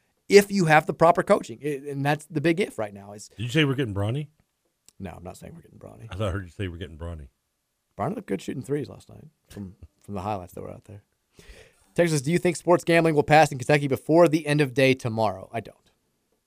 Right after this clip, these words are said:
Speaker 2: Now, we have come, didn't we?
Speaker 1: It's
Speaker 2: didn't
Speaker 1: gonna
Speaker 2: we,
Speaker 1: happen.
Speaker 2: didn't we come to some kind of meeting, meet halfway with the, uh, marijuana passing, though? Like, did they, did, did, aren't they getting close to doing, like, a medical version of it?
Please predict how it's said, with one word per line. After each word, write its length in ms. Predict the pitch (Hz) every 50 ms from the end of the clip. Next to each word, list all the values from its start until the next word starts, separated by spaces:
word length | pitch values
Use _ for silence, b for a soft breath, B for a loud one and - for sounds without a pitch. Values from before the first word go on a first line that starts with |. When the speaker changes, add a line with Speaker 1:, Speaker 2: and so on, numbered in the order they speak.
| _ _ _ - 131 139
Speaker 2:
Now, 180 | 165 165 160 151
we 140 | 151 143 143
have 180 | 180 208 208
come, 220 | - 233 220 196 160
didn't 200 | 127 170 196 220
we? 60 | 214
Speaker 1:
It's 60 | 170
Speaker 2:
didn't 120 | 165 196 196
Speaker 1:
gonna 140 | 208 202 170
Speaker 2:
we, 40 |
Speaker 1:
happen. 360 | 147 135 117 101 - - - _ _ _
Speaker 2:
didn't 140 | - 185 233
we 100 | 254 208
come 200 | - 214 208 202
to 60 | 185
some 200 | - - 190 185
kind 200 | 143 180 180 185
of 80 | 175 165
meeting, 680 | 160 160 170 165 170 165 165 170 170 160 160 147 - _ _ _ _ _ -
meet 240 | 156 160 165 160 135
halfway 380 | 151 156 143 - 151 151 156
with 220 | 156 147 143 - -
the, 500 | 139 131 127 127 123 120 117 117 113 107 - _ _ 147
uh, 300 | 143 123 110 101 95 90 - _ _ _ _ _ _ _ _ _ -
marijuana 360 | 135 139 135 131 143 175 180
passing, 360 | - 196 196 190 190 - 208 202
though? 300 | 202 202 208 202 185 - _ -
Like, 120 | 127 123
did 140 | 127 143 139
they, 80 | 143 139
did, 260 | 123 - - 139 131
did, 160 | 139 147 143
aren't 240 | 139 - 135 147 -
they 180 | 156 151 151 139 131 113 _ _ _ _ _ _ _ _ _ _
getting 160 | - 139 143 127
close 220 | 101 135 139 -
to 60 | -
doing, 140 | - 135 131
like, 140 | 131 120 -
a 60 | 110
medical 360 | 107 110 117 135 131 - 151
version 320 | 139 151 156 151 139 160 165
of 140 | 165 165 165
it? 160 | 175 - -